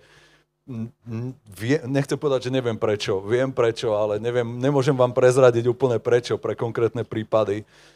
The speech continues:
znovu mi Pán ukázal, že aké strašne je dôležité rozumieť pravde. Prečo je to problém,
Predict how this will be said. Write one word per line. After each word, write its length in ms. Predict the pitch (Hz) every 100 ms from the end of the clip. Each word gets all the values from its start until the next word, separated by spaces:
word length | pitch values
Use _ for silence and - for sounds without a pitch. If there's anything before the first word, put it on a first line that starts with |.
| _ - 110 107 101
znovu 400 | 107 117 131 123
mi 160 | 113 110
Pán 240 | 110 107
ukázal, 560 | 107 117 110 104 101 92
že 400 | 101 104 101 95 - _ -
aké 320 | 104 117 120
strašne 640 | 110 - 113 127 - 120
je 40 | 101
dôležité 880 | 101 104 110 101 113 110 98 95 95 101 _ _ _ -
rozumieť 560 | 98 110 110 113 98 -
pravde. 480 | - 92 92 87 90 _ _ _ _ _ _ _ _ _ _ _ _ _ _ _ _ _ _ _ _ _ _ _ _ _ _ _ _ _ _ _ _ _ _ _ _
Prečo 320 | 135 185 190
je 80 | 175
to 80 | 151
problém, 560 | - 123 113 92 85